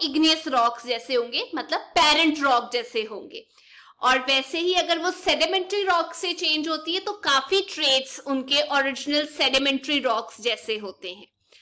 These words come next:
तो हमारी जो ऊपर वाली लेयर है, टॉपमोस्ट लेयर है अर्थ के सरफेस की, वो रॉक मटेरियल की बनी हुई है, और जब रॉक डिसइंटीग्रेट हो जाता है, टूट जाता है, काफी साल लगते हैं,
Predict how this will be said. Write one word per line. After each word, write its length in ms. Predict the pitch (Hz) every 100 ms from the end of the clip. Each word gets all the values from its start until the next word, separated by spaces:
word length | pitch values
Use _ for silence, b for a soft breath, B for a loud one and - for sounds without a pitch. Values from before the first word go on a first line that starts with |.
| B B B
तो 80 | 277
हमारी 600 | 285 277 262 254 254 311
जो 180 | 302 285 277
ऊपर 440 | 269 277 - 320 330
वाली 340 | 320 302 302
लेयर 360 | 294 233 240 240
है, 280 | 247 214 202 - -
टॉपमोस्ट 680 | 247 240 - 302 330 -
लेयर 260 | 262 220 220
है 80 | 233
अर्थ 360 | - 226 220
के 160 | - 247
सरफेस 640 | 247 247 214 214 220 208
की, 180 | - 339
वो 180 | 381 285
रॉक 460 | 285 226 240 277 -
मटेरियल 520 | 269 269 262 226 240
की 180 | 233 269
बनी 320 | 214 208 196
हुई 200 | 202 190
है, 200 | 202 - _ B B B
और 140 | 277 277
जब 240 | 302 262
रॉक 380 | 254 247 254 254 220 -
डिसइंटीग्रेट 880 | 427 - 453 359 349 277 262 247 262
हो 100 | 233
जाता 360 | 240 233 240
है, 220 | 247 262
टूट 600 | 269 - _ 370 427 -
जाता 360 | 294 240 220 233
है, 240 | 233 254 403 -
काफी 440 | - 339 349 403 403
साल 340 | 403 294 254
लगते 380 | 247 233 - 226
हैं, 180 | 240